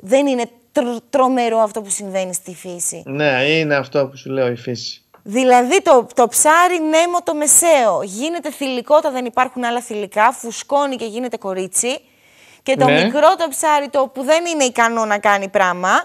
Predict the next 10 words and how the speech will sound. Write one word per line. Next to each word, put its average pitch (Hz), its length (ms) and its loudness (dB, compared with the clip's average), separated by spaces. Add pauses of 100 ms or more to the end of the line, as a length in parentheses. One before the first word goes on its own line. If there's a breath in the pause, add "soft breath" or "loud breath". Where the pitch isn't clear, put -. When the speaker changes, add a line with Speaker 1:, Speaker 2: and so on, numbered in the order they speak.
(540 soft breath)
Speaker 1:
ξαφνικά 277 600 2
φουσκώνει 285 1000 0
και - 100 -8
γίνεται 320 360 -6
μεσαίο 277 680 2
και 330 80 -6
γίνεται 320 380 -4
αγόρι 233 720 0
και 339 140 -8
πηγαίνει 311 600 -4